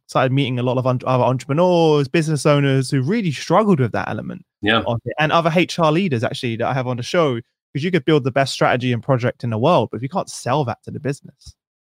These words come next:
Speaker 2: Yeah.
Speaker 1: and package it and promote it and, and create a
Speaker 2: Yeah.
Speaker 1: brand, it will fail very quickly.
Speaker 2: Yeah.
Speaker 1: And obviously, you know, to the topic of this discussion, when we fir-, last spoke, you know, you was talking a lot about, you know, how you're empowering your people leaders, your future business leaders, how,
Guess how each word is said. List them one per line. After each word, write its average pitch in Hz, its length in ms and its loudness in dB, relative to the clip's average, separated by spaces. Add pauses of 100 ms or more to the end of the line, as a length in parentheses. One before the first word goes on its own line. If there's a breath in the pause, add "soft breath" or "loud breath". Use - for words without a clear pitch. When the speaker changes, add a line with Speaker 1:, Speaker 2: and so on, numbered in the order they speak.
(120)
Speaker 2:
Yeah. 101 220 -2
Speaker 1:
and 123 100 -2 (140)
package 135 300 -8
it 120 140 -4
and 117 120 -12
promote 135 340 -2
it 87 220 -10
and, 113 200 -14
and 120 160 -12
create - 200 -6
a 113 160 -10
Speaker 2:
Yeah. 127 80 -4
Speaker 1:
brand, 135 300 0 (340)
it 175 120 -4
will 151 100 -4
fail 143 360 -2 (240)
very 131 200 -2
quickly. - 240 -6
Speaker 2:
Yeah. - 160 -6 (200)
Speaker 1:
And 160 120 0
obviously, 143 420 -2
you 139 140 -6
know, 101 60 -10
to - 120 -8
the 131 80 -4
topic 139 300 -8
of 117 100 -10
this - 300 -12
discussion, 131 420 -8
when 139 100 -2
we 131 100 -2
fir-, 127 200 -4
last 127 240 -4
spoke, - 260 -6
you 123 60 -10
know, 117 80 -6
you 120 140 -4
was 120 100 -6
talking 123 300 -4
a 123 40 0
lot 123 160 0
about, 113 360 -2 (340)
you 127 60 -4
know, - 20 0
how 120 220 0
you're 120 160 -2
empowering 123 560 0
your 117 100 -4
people 127 320 -4
leaders, 120 500 -6 (400)
your 117 140 -12
future - 260 -10
business 123 320 -10
leaders, 120 640 -8
how, 120 120 -6